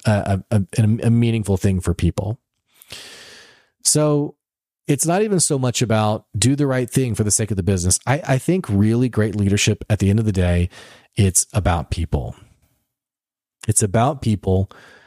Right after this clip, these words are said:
and we as human beings are inherently selfish.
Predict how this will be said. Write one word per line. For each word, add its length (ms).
and 240
we 220
as 180
human 280
beings 400
are 600
inherently 680
selfish. 800